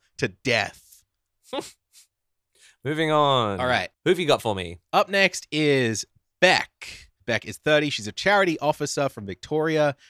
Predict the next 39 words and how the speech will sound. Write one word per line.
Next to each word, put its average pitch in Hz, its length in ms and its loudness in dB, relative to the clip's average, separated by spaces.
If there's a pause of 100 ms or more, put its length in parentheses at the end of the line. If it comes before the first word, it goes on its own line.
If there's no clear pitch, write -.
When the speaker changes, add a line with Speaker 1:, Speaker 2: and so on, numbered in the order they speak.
Speaker 1:
She's - 180 -10
chaotic, 175 580 0
loud, 147 320 4
and 151 120 -4
enthusiastic. 127 960 -4
Speaker 2:
Yeah. 110 520 -4
Speaker 1:
Um, 107 200 -6 (140)
she 151 240 -6
<laughs> 151 240 -4
is, 139 280 -4 (140)
I 131 120 -2
notice 131 460 -2
now, 127 380 0 (260)
our 175 220 4
token 147 760 2
redhead. 110 680 0 (260)
Uh, 104 540 2 (160)
we 120 180 2
are 123 100 4
allowed 120 340 4
to 135 60 2
have 113 280 0
one 107 340 -2
per 123 240 2
season. 110 640 -8 (380)
Beck 254 120 4
is 233 100 -6
passionate 202 380 2
about 131 280 2
mental 117 260 -4
health, 175 480 -2
being 151 260 -6
an 131 60 -10
inclusive 127 640 -4
ally, 127 600 2 (140)
cats, 143 320 -2
and 120 160 -4
<laughs> - 0 -
potatoes. - 840 -2